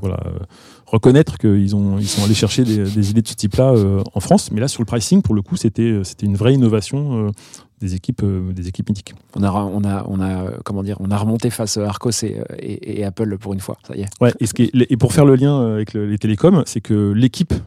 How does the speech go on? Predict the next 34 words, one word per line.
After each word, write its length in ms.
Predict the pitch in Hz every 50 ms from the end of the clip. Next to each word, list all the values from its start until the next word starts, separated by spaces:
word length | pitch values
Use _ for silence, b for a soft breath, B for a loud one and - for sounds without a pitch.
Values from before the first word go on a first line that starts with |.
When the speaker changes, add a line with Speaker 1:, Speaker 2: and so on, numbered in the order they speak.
| - 233
Speaker 1:
euh, 480 | 123 104 101 98 98 98 101 98 95 95
l'équipe 260 | 104 104 - - -
qui 140 | - - 98
s'occupait 360 | - 120 - - - - 135
du 120 | 120 110
pricing, 460 | - - 113 110 - - 135 120 107 104 113 - - -
euh, 760 | - 95 95 95 92 92 90 90 90 90 87 87 90 92 90
de, 520 | 92 87 92 90 87 87 87 90 90 90 87 92 92
de 260 | 87 90 92 98 98
Mythic, 320 | 104 101 98 - 196 - -
hein, 140 | 139 185 - b b b b b b b b b
c'était, 340 | - - 107 95 - 120
euh, 340 | 135 139 123 107 104 98 101
Martin 320 | 104 113 110 - - 131 123
Bertoneau, 480 | 117 - - 120 113 117 120 123 123 - -
qui 100 | - -
est 40 | 95
devenu, 400 | 92 92 90 92 95 101 107 110
euh, 100 | 107 95
C 160 | 90 - - 101
P 160 | - - 107
O 120 | 107 110
du 120 | 104 98 95
Bon 140 | 92 95
Coin 280 | 90 - - 117 120 117
et 40 | 110
qui 100 | - -
maintenant 200 | 98 95 101 107
qui 140 | 104 - 92
est 60 | 87
C 140 | - - 104
P 160 | - - 110
O, 180 | 107 107 101
euh, 360 | 92 87 87 85 87 87 90